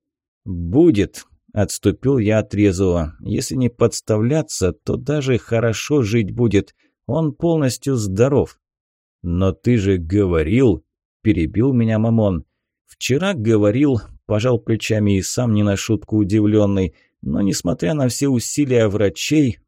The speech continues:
он здоров», усмехнулся я. «Поздравляю, Лёха, в наших рядах прибыло, и у тебя тоже какой-то дар пробудился.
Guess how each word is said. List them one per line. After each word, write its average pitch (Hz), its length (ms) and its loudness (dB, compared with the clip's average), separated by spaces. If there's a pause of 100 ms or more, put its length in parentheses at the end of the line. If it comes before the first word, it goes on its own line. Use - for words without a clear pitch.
он 131 320 2
здоров», 104 800 0 (240)
усмехнулся 104 800 -2
я. 98 300 2 (520)
«Поздравляю, 165 800 0
Лёха, 98 560 0
в 85 140 -8
наших 143 440 0
рядах 123 640 0
прибыло, 113 520 2
и 98 100 0
у 139 100 2
тебя 156 360 -2
тоже 147 280 0
какой-то 123 580 -2
дар 107 360 0
пробудился. 104 880 -2